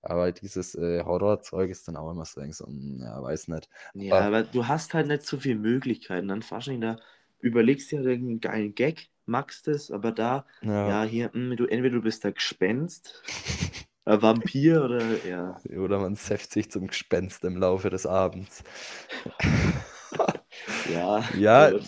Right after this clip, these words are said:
Speaker 1: wenn man ehrlich ist, ist, macht, mach's ja auch nicht für die Verkleidung, sondern für den Söff im Endeffekt. Aber man hört hier schon wieder bloß nur noch Söff und denkt, wir sind Alkoholiker.
Speaker 2: Nee, das
Speaker 1: Nee, aber
Speaker 2: nicht.
Speaker 1: Ha-,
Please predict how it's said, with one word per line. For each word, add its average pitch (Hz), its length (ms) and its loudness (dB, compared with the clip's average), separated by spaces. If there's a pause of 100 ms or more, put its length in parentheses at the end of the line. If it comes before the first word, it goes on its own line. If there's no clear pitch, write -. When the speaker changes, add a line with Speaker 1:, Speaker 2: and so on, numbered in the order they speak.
(280)
Speaker 1:
wenn 117 280 2
man 131 120 6
ehrlich 123 320 4
ist, 123 140 -2
ist, - 320 -8
macht, 104 240 -2
mach's 104 260 -2
ja 98 100 4
auch 95 80 4
nicht 98 180 -4
für 101 80 -4
die 92 100 -4
Verkleidung, 85 540 -2
sondern 82 300 -8
für - 120 -12
den 80 240 -8
Söff 80 280 -8
im 80 100 -10
Endeffekt. 87 540 -6 (340)
Aber 92 220 4
man 92 200 -4
hört 95 180 2
hier 95 140 0
schon 90 140 -2
wieder 90 120 0
bloß 85 280 -2
nur 85 120 -6
noch 82 140 -6
Söff - 340 -4
und 82 140 -8
denkt, 80 200 -6
wir 82 100 -2
sind 78 160 -10
Alkoholiker. 78 680 -10 (1300)
Speaker 2:
Nee, 92 520 -10 (340)
das - 140 -6
Speaker 1:
Nee, 87 40 0
aber 90 180 4
Speaker 2:
nicht. 80 80 -6
Speaker 1:
Ha-, - 60 -8